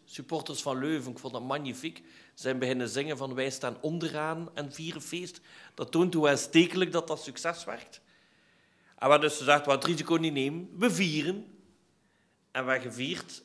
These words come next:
en we hebben een prachtige avond gehad. En dat was ons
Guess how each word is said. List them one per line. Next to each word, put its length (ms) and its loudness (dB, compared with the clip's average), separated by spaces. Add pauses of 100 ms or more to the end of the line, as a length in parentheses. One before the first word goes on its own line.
en 80 -6
we 60 -4
hebben 120 -2
een 120 -6
prachtige 400 -6
avond 320 -8
gehad. 340 -14 (100)
En 100 -8
dat 120 0
was 160 -2
ons 420 -6